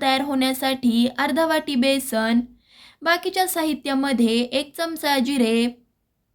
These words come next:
अर्धा चमचा हातावरती क्रश केलेला ओवा, पाव चमचा हळद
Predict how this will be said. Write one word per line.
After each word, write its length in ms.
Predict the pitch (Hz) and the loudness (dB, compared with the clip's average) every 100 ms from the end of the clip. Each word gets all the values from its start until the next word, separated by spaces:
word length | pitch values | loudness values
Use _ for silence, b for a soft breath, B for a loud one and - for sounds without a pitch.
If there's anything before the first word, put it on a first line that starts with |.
| b b b b b | b b b b b
अर्धा 260 | 320 359 359 | 0 2 2
चमचा 460 | 349 339 311 311 | 0 -6 -4 -4
हातावरती 640 | 320 294 294 277 285 294 | -2 -2 -2 -2 -4 -4
क्रश 300 | 277 269 269 | -4 -2 -2
केलेला 420 | - 262 262 254 247 | -4 -2 0 0 -2
ओवा, 500 | 269 277 247 220 226 240 - _ _ _ _ _ _ _ _ _ _ _ _ _ _ _ _ _ _ _ _ _ _ _ _ - | -4 0 2 4 2 -2 -8 _ _ _ _ _ _ _ _ _ _ _ _ _ _ _ _ _ _ _ _ _ _ _ _ -2
पाव 180 | 320 349 | 0 0
चमचा 520 | 359 330 302 247 240 | -2 -6 -4 -2 0
हळद 520 | 269 294 254 240 240 | 0 0 2 2 0